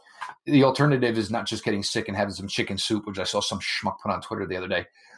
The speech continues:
Um, the alternative, y-, the possibility of this is gratif-, is, is gruesome, and to the point where you can, you know, lose your life and maybe pass it on to somebody and not realize you did, and maybe it cost them their lives as well. Wear your damn masks, people.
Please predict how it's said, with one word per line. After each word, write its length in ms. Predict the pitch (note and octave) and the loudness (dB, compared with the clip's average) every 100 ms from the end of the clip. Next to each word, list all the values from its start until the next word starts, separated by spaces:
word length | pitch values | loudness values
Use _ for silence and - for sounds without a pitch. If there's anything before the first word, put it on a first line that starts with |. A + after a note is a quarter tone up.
| - | 0
Um, 400 | A2 A2 A2 G2 - | 0 0 -4 -2 4
the 80 | |
alternative, 400 | C3+ B2 A2+ G#2+ - | 4 4 0 0 -4
y-, 220 | B2+ A2+ G#2+ | -4 -4 -2
the 80 | |
possibility 520 | G#2 C#3 A#2+ C3 A#2+ A#2 | 4 4 6 4 4 2
of 80 | |
this 220 | G#2+ G#2+ G#2 | 2 0 0
is 440 | G2+ G2 - - _ - | 0 -2 -8 -12 _ -8
gratif-, 480 | A2 A#2 C3 - B2 | 4 6 6 4 -2
is, 380 | A#2+ A#2 G#2+ G#2 | 0 -2 -2 -4
is 260 | A2 G#2+ - _ _ _ _ _ _ _ _ - - _ _ _ _ - | -2 -2 -6 _ _ _ _ _ _ _ _ -18 -18 _ _ _ _ 2
gruesome, 460 | D#3 G3 - G2+ - _ _ _ _ - | 8 8 6 0 -8 _ _ _ _ -4
and 140 | C3 | -2
to 80 | A#2+ | 2
the 80 | B2+ | 4
point 180 | B2 B2 | 4 4
where 100 | A#2+ | 2
you 80 | G#2+ | 0
can, 240 | B2 A2+ _ C#3+ | -4 -10 _ -2
you 100 | C3+ | 0
know, 60 | |
lose 220 | C3+ C3+ A2+ | 6 6 8
your 100 | A2+ | 6
life 260 | G#2+ A2+ | 4 4
and 220 | G#2 G2+ | 4 4
maybe 160 | G#2 G2+ | 2 0
pass 240 | G#2 G#2+ | 2 2
it 80 | G#2+ | 2
on 80 | G#2 | -2
to 60 | G#2 | -2
somebody 280 | G#2 G2 | -2 -2
and 60 | G2 | -2
not 140 | G2 | 0
realize 280 | F#2+ F#2+ F2+ | 0 -2 -2
you 60 | F#2 | -4
did, 180 | G2+ F2+ | -4 -4
and 200 | F2+ - - | -8 -12 -4
maybe 180 | A2 A#2 | 0 0
it 80 | |
cost 200 | - G2+ | 2 2
them 260 | A#2 G#2+ - | 4 0 0
their 120 | G2 F2 | 0 2
lives 280 | E2 - - | 2 -2 -10
as 80 | - | -8
well. 180 | D2+ D2 - - _ | -6 -6 -12 -20 _
Wear 320 | A2+ A#2+ A#2 - | 6 8 6 2
your 100 | G#2 | 4
damn 340 | G#2 G2 G2 - | 4 2 -4 0
masks, 340 | G#2+ G2+ - | 2 2 -4
people. 380 | G#2+ G2 F#2 | -4 -4 -6